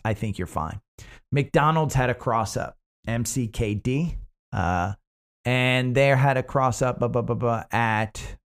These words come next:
um, two sixty-seven fifty-seven. You're trading at two sixty-six. This is just an entry point. Do not expect to trade McDonald's and make it up to two fifty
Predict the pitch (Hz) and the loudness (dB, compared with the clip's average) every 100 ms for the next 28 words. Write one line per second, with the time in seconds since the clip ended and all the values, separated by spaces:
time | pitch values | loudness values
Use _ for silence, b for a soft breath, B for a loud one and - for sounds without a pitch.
0 | - 98 90 85 82 92 92 - _ - | -6 -2 -2 -2 -4 -4 -6 -10 _ -20
1 | _ - 190 190 - 190 - 156 - 156 | _ -2 0 2 0 -4 -2 -2 2 2
2 | 135 131 123 131 127 107 101 95 - - | 2 0 0 0 0 0 0 -2 -6 -14
3 | _ _ _ _ - - 139 139 127 - | _ _ _ _ -6 0 4 4 2 0
4 | 127 - 139 - - 120 - 107 139 135 | 0 0 -6 -6 -4 -4 -2 -2 0 0
5 | - B _ _ 175 190 240 160 156 143 | -4 B _ _ 0 2 0 2 2 2
6 | 127 127 123 131 - 135 127 131 - _ | 2 2 2 2 2 2 2 -2 -8 _
7 | _ 240 240 170 147 131 - 127 - 110 | _ 2 6 6 4 2 2 2 0 2
8 | 135 131 127 113 123 123 131 127 123 - | 4 4 2 0 2 2 2 0 -2 -4
9 | 127 120 123 123 131 123 - - - 135 | -2 0 0 2 2 0 -2 -6 -2 -2
10 | - 127 117 143 135 | 0 -2 0 0 0